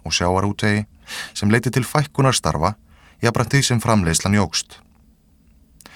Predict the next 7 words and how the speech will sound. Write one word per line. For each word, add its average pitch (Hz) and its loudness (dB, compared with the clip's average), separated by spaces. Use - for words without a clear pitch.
Atvinnugreinum 143 4
í 95 4
úrvinnslu 107 2
og 80 -2
þjónustu 107 0
fjölgaði 98 0
stöðugt 90 -4